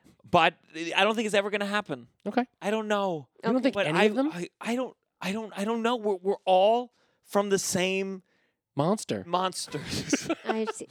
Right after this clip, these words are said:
Speaker 3: I understand.
Speaker 1: My mom does listen, not you, Mom.
Speaker 2: Yeah, yeah, not you.
Speaker 1: Um,
Speaker 3: No, I, w-,
Speaker 1: just the
Speaker 3: everyone in
Speaker 1: men.
Speaker 3: my family is a monster except for my mom. My mom, I s-, ask her every time, I say, "How do you have all these monsters around you?" We're all monsters.
Speaker 1: Yeah.
Speaker 3: Not her.
Speaker 2: Truly.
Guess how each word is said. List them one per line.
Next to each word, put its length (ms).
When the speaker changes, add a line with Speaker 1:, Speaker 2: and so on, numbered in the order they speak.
Speaker 3:
I 100
understand. 280
Speaker 1:
My 100
mom 260
does 200
listen, 340
not 200
you, 100
Mom. 140
Speaker 2:
Yeah, 260
yeah, 140
not 200
you. 140
Speaker 1:
Um, 280
Speaker 3:
No, 120
I, 160
w-, 380
Speaker 1:
just 200
the 80
Speaker 3:
everyone 160
in 60
Speaker 1:
men. 140
Speaker 3:
my 40
family 240
is 60
a 60
monster 360
except 280
for 80
my 140
mom. 300
My 100
mom, 440
I 100
s-, 180
ask 380
her 100
every 200
time, 140
I 40
say, 160
"How 180
do 60
you 120
have 140
all 120
these 160
monsters 500
around 300
you?" 60
We're 100
all 140
monsters. 580
Speaker 1:
Yeah. 360
Speaker 3:
Not 200
her. 220
Speaker 2:
Truly. 400